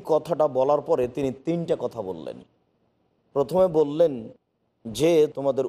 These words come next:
উপার্জনের ব্যাপারে, অফি ফরুজেকুম, তোমাদের অশ্লীল কাজে জড়িয়ে পড়ার ব্যাপারে, তোমরা উপার্জনের ব্যাপারে প্রবৃত্তির অনুসরণ করবে, অশ্লীল কাজে জড়িয়ে পড়ার ব্যাপারে প্রবৃত্তির অনুসরণ করবে।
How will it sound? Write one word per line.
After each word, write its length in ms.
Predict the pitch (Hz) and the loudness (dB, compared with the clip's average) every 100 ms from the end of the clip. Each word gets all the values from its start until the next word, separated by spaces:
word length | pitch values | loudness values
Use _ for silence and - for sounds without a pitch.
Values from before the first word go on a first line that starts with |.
| - | -4
উপার্জনের 600 | 143 175 165 147 131 113 | -2 0 0 -2 -2 -2
ব্যাপারে, 440 | 107 123 139 226 - | -2 0 0 0 2
অফি 200 | 170 151 | 0 0
ফরুজেকুম, 800 | 165 - 220 233 156 160 127 104 80 _ | -6 0 2 2 -4 -8 -8 -12 -16 _
তোমাদের 260 | 156 151 143 147 - | -2 0 2 0 0
অশ্লীল 400 | 165 - 226 208 | -4 -2 -4 0
কাজে 280 | 185 156 151 | 0 0 0
জড়িয়ে 340 | 143 143 135 | 0 2 2
পড়ার 260 | 120 123 107 | 2 -2 -2
ব্যাপারে, 380 | 101 85 78 78 _ _ _ _ _ _ _ _ _ - | -4 -4 -8 -10 _ _ _ _ _ _ _ _ _ 2
তোমরা 720 | 180 196 208 202 147 135 226 _ _ _ _ _ - | 2 4 4 4 2 -4 -10 _ _ _ _ _ 0
উপার্জনের 640 | 175 175 247 208 254 254 | 0 4 2 2 2 4
ব্যাপারে 440 | 226 208 208 196 262 | 4 4 4 2 2
প্রবৃত্তির 600 | - 202 180 208 - 196 | 2 0 2 -2 2 4
অনুসরণ 500 | 170 165 - 127 117 | 4 2 -2 -2 -2
করবে, 340 | 107 98 - - _ _ _ _ _ _ _ _ - | -8 -10 -14 -20 _ _ _ _ _ _ _ _ 2
অশ্লীল 520 | 165 - 196 254 277 | 2 2 -2 0 2
কাজে 320 | 233 214 196 | 2 2 2
জড়িয়ে 320 | 160 175 170 | 2 2 2
পড়ার 280 | 160 156 139 | 2 2 2
ব্যাপারে 480 | 135 127 - 117 226 - _ | 2 0 2 2 2 0 _
প্রবৃত্তির 440 | 156 151 185 - | 0 0 -2 0
অনুসরণ 480 | 151 135 - 117 107 | 0 0 -4 -6 -6
করবে। 420 | 104 98 78 85 | -8 -10 -8 -12